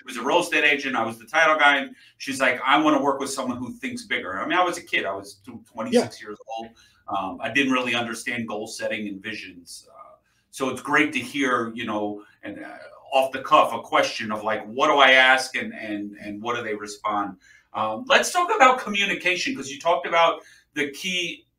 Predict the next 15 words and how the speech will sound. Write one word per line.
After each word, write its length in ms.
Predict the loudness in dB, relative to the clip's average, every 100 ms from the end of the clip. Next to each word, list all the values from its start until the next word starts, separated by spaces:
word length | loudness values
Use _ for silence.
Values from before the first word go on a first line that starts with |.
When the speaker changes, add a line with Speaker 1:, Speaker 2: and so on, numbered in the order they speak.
| _
Speaker 1:
is 240 | -8 -8 -4
to 160 | -2
effective 480 | -2 -2 -2 -4 -8
communication. 720 | -4 -2 -2 -6 -6 -6 -8
You 120 | -10 -6
mentioned 440 | -6 -6 -12 -10
that. 280 | -6 -6 -10 _ _ _
Uh, 460 | -6 -2 -2 -4 -6 -14 -20 -20 _
what 200 | 0 6
about 240 | 8 8 6
if 120 | -2
you 120 | -4
have 320 | 4 4 4
an 100 | 0
executive, 720 | -2 0 0 0 -4 -4 -6